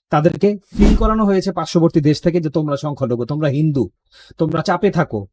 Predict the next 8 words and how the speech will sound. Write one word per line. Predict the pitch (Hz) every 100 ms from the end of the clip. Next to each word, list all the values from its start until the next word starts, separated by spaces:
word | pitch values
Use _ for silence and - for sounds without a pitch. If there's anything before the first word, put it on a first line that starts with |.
| -
কিন্তু | 156 -
তাদেরকে | - 147 156 175
কোনোদিনই | 180 190 202 180
বাঙালি, | 151 165 160 135 147 -
বাঙালি | 123 139 131
মুসলমান, | 143 165 180 175 180 185 _ _ _ _
হিন্দু, | 147 160 160 170
খ্রিস্টান, | - 160 - 160